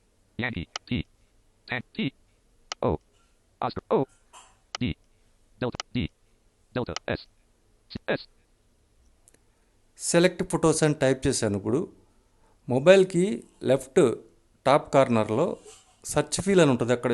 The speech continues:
Speaker 2: just ఫింగర్ని ప్లేస్ చేస్తాను.
Speaker 1: Text field. Is editing. Select photos. Character mode. Insertion point at end.
Speaker 2: ఇక్కడి నుంచి సెలెక్ట్ ఫొటోస్ అనే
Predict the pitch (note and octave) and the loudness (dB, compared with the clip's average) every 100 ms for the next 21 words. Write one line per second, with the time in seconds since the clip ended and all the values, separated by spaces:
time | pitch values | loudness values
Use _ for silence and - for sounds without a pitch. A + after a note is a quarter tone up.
0 | A2 C3 - - D3+ D#3 F3 E3 D#3+ C#3 | -2 -2 -4 -4 -2 0 0 0 0 0
1 | C#3 C3+ A#2+ - G#2 C#3 - _ _ _ | 0 0 -2 -2 -4 -4 -10 _ _ _
2 | _ - - - B2 D#2+ - _ _ - | _ -10 -10 -8 -10 -10 -14 _ _ -6
3 | A#2 E2+ D#2+ _ _ - G#2 - A#2 F#2 | -6 -6 -10 _ _ -10 -8 -4 -4 -4
4 | - _ _ - A#2+ A#2+ G#2+ G#2+ - - | -8 _ _ -8 -6 -4 -4 -4 -6 -12
5 | _ _ G#2 A#2 A#2+ A#2 A2 G#2+ G2+ - | _ _ -10 -8 -8 -6 -4 -4 -6 -10
6 | _ _ _ _ - - D#3 G#3+ G#3 F#3+ | _ _ _ _ -8 -4 0 4 4 4
7 | D3+ D3 - - D3+ E3+ E3+ - E3+ E3 | 4 4 2 -2 0 0 -2 -6 -2 0
8 | D#3+ D#3 - - - B2 | 0 -2 -8 -10 -4 0